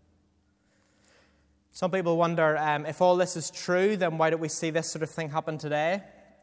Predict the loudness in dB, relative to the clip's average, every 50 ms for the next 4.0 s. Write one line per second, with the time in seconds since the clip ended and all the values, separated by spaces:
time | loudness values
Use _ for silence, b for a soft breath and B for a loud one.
0 | _ _ _ _ _ _ _ _ _ _ _ -14 -10 -8 -6 -6 -6 -8 -8 -8
1 | -8 -8 -4 -4 -4 -4 -2 -2 -2 -2 -2 -2 -4 -4 -6 -4 -4 -4 -4 -4
2 | -4 -4 -6 -6 -6 -8 -8 -8 -10 -12 -12 -8 -4 -4 -2 -2 -2 -4 -4 -4
3 | -4 -2 0 0 0 -2 -4 -8 -10 -10 -10 -4 0 0 2 2 0 -2 B B